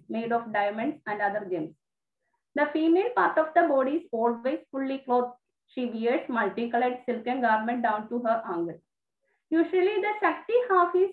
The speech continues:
located to the left of the Ardhanarishwara, and Shiva, uh, Shiva is shown on the right side. Traditionally, too, the,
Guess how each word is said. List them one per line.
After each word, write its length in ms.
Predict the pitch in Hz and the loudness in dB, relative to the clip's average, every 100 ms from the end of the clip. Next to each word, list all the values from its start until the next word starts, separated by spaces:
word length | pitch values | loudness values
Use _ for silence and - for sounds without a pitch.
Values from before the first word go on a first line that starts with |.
| - | 0
located 680 | 277 269 277 269 320 339 | -2 -2 -2 -2 0 -2
to 80 | 311 | -2
the 140 | 320 320 | 0 2
left 360 | 277 247 - | 0 -2 -4
of 120 | 285 285 | -4 -2
the 80 | - | -2
Ardhanarishwara, 1000 | 233 226 240 220 208 208 190 180 185 - - _ | 0 0 0 0 -2 -6 -8 -2 -2 -2 -8 _
and 220 | 262 277 294 | 0 2 0
Shiva, 220 | 269 233 208 | -4 -2 -2
uh, 440 | 240 - 214 226 | -2 -2 -4 -4
Shiva 380 | 269 262 320 349 | -4 0 2 2
is 100 | 349 | 2
shown 280 | 262 233 240 | 2 2 2
on 100 | 233 | 2
the 140 | 302 | 0
right 260 | 349 233 226 - | 0 0 -2 -4
side. 300 | 180 165 - _ _ _ - | -4 -4 -10 _ _ _ -2
Traditionally, 560 | 269 254 285 285 302 269 | 0 2 -2 -2 -4 -4
too, 160 | 269 277 | -4 0
the, 220 | 262 202 | 2 2